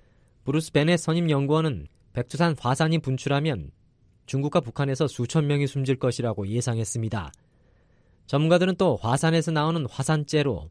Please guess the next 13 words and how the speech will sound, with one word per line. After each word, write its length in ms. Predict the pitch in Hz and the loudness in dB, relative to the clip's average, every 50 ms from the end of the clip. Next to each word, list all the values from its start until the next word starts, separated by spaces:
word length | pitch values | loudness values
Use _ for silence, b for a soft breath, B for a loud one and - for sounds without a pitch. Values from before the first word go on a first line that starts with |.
| _ _ _ _ _ _ _ | _ _ _ _ _ _ _
한반도에 440 | - 120 123 131 135 127 147 160 | -6 -2 0 2 2 4 4 2
엄청난 600 | 143 95 87 110 127 127 - 151 147 156 160 156 | 2 2 -2 -4 -4 -4 -4 -2 0 0 0 0
피해가 280 | 151 - 165 151 143 139 | 0 0 0 2 2 2
날 140 | 131 123 123 | 2 0 0
것이라고 380 | - 135 120 - - 120 110 107 | 0 -2 -4 -4 -4 -4 -4 -2
말했습니다. 680 | 107 110 113 117 113 - - 117 113 - 113 98 78 - _ _ _ _ _ _ _ _ _ _ _ _ _ _ _ - _ _ _ | -2 -2 -2 -2 -2 -4 -4 -4 -4 -2 -4 -6 -6 -10 _ _ _ _ _ _ _ _ _ _ _ _ _ _ _ -20 _ _ _
백두산은 460 | - 135 131 - 170 156 190 196 202 180 | -4 -2 -2 0 2 4 4 4 4 4
지난 260 | - 160 175 165 160 | 2 2 2 2 0
천구백삼 600 | - 190 190 190 185 180 190 160 - - 190 196 | -2 -4 -4 -2 0 0 0 0 0 -2 -4 -4
년에 320 | 196 196 185 170 143 107 85 | -2 0 0 0 -2 -4 -4
가장 320 | - - 117 147 143 131 | -6 -4 -2 -2 0 0
마지막으로 500 | - 104 110 117 139 143 143 139 139 131 | -2 -2 -2 0 0 0 2 2 0 -2
분출했고 640 | 104 - 131 120 - 135 127 131 - - 104 76 71 | -2 -2 -6 -4 -2 -2 -2 -2 -4 -4 -6 -6 -6